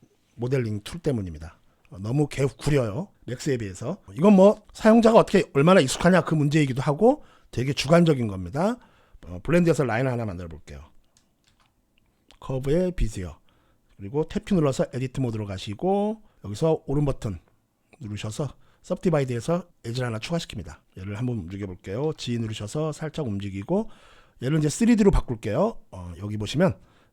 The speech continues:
예, 데이터 오브젝트 프로퍼티즈 있죠? 여기 클릭하시고 여기에 뎁스가 있습니다. 베벨에.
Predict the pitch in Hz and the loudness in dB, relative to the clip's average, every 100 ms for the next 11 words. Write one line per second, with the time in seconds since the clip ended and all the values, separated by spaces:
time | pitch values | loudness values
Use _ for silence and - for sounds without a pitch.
0 | - 80 - - 139 139 143 131 117 113 | -16 -14 -12 -4 -2 0 2 2 0 -6
1 | 127 - 151 - - 117 98 98 175 - | -4 -2 -2 -4 -4 -4 -6 -2 -2 -2
2 | 165 95 101 - 196 - 117 - 113 180 | -10 -14 -14 -8 -8 -6 -10 -8 -4 -4
3 | - _ _ _ _ 107 117 160 240 - | -6 _ _ _ _ -8 -2 0 0 -4
4 | _ - - 208 175 - 113 90 107 113 | _ -2 0 4 4 4 -2 -2 -2 -2
5 | 95 80 | -4 -8